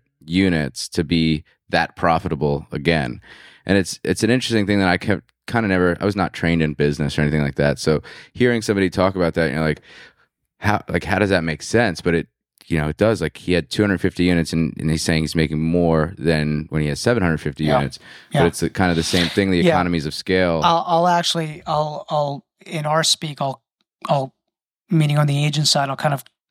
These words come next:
Speaker 2: clean that up a little bit, or, like, let me just kind of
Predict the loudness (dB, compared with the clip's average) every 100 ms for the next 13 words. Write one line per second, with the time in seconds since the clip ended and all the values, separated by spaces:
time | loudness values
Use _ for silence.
0 | _ _ _ -2 0 2 2 2 2 0
1 | -2 -6 -2 -2 -2 -4 -20 -20 _ -2
2 | 0 0 -4 _ _ _ _ _ _ _
3 | _ _ _ _ 0 2 2 0 0 -2